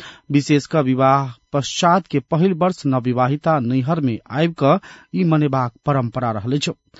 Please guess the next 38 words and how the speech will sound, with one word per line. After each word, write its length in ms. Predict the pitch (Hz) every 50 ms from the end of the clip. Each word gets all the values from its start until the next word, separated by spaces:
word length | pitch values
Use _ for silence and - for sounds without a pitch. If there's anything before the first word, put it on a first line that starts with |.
| - - - _ _
पर्व 240 | - 170 190 220 214
के 120 | - 240
अवसर 280 | 220 208 175 - - 214
पर 180 | 196 - 226 226
साउन 380 | - - 170 156 151 147 147
महीना 340 | 143 139 135 131 131 123 107
भरि 240 | 101 117 165 185 185
भगवान 600 | 190 208 147 113 123 131 127 127 127 127 123 117
शिव, 300 | - - 196 190 190 180
माता 340 | 131 127 123 120 - 123 117
पार्वती 580 | - - 147 156 156 151 160 - - 170 156
आ 60 | 127 110
नाग 260 | 117 123 120 117 117
देवता 380 | 113 110 117 113 117 - 175 170
के 220 | - - 135 123 113 - - - - _ _ _
पूजा 320 | - 175 170 175 143 160 135
आराधना 420 | 123 127 127 131 120 127 131 127 123
करैत 320 | - - 160 170 180 -
पति 300 | _ - 139 - - 196
तथा 320 | 180 160 - 117 135 131 123
दाम्पत्य 520 | 117 123 123 123 117 - 190 - - 147 120
जीवन 300 | 110 117 117 147 156 143
के 260 | - 143 139 143 156 - - - - _ _ _
सुख, 200 | - - 226 226 - _ -
समृद्धि 560 | - - - 147 139 143 147 151 139 156 170
आ 100 | 151 120
दीर्घायु 480 | 113 117 131 127 107 95 123 143 151 147
के 200 | - - 117 107
कामना 380 | - - 135 127 127 123 120 110
करबाक 400 | - 139 139 131 131 113 101 - - - - _ _ _ _ _ _
चलन 280 | - 160 131 110 107 113
रहल 220 | 101 92 113 127 151
अछि। 160 | 147 - 170 - _ _ _ _ - - - - - - - _ _ _
मधुश्रावणी 640 | 147 165 180 175 226 208 - 214 214 208 220 240 262
विशेष 400 | 202 175 175 - - 185 208 - -
कऽ 120 | - 190
कऽ 160 | - 202 208 196 _
कायस्थ, 440 | - 143 135 143 160 156 - -